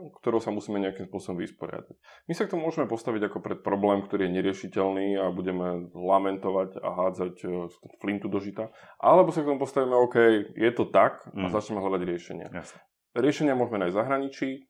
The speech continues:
Speaker 1: ako určite samozrejme rýchle riešenia nemusia byť dobré riešenia. Ale toto nie je situácia, ktorá je zase taká nová, e, v tom globálnom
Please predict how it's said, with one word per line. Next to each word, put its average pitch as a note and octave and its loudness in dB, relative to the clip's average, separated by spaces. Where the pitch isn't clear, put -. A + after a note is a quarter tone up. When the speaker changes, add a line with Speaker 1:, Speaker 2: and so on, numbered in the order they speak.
Speaker 1:
ako C3+ 2
určite C#3+ -2
samozrejme A#2+ 0
rýchle C3 0
riešenia A#2 0
nemusia A#2 -2
byť F#2+ -2
dobré F2+ -4
riešenia. F#2+ -8
Ale G#2 -6
toto C3+ -6
nie E3 2
je G#3 -2
situácia, A2+ 2
ktorá G2+ 4
je F#2 0
zase - -16
taká A#2+ 2
nová, F#2+ 6
e, F#2 -6
v F#2+ -2
tom F#2 -10
globálnom F#2 0